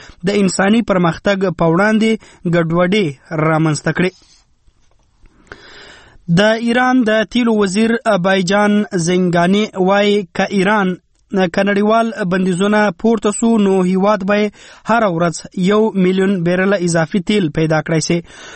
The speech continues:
بایجان زنګاني دا څرګندونې د چهارشنبې په ورځ په ویانا کې یو خب-،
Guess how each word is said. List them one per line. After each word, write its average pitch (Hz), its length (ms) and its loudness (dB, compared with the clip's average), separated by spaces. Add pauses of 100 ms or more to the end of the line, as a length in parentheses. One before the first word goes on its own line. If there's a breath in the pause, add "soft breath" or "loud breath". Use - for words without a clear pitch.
(140 loud breath)
بایجان 202 400 0
زنګاني 208 420 0
دا 202 120 2
څرګندونې 190 600 0
د 185 60 0
چهارشنبې 190 480 0
په 170 100 -2
ورځ 196 240 0 (120)
په 190 360 0
ویانا 175 420 2
کې - 100 -6
یو 175 240 2
خب-، 165 400 -2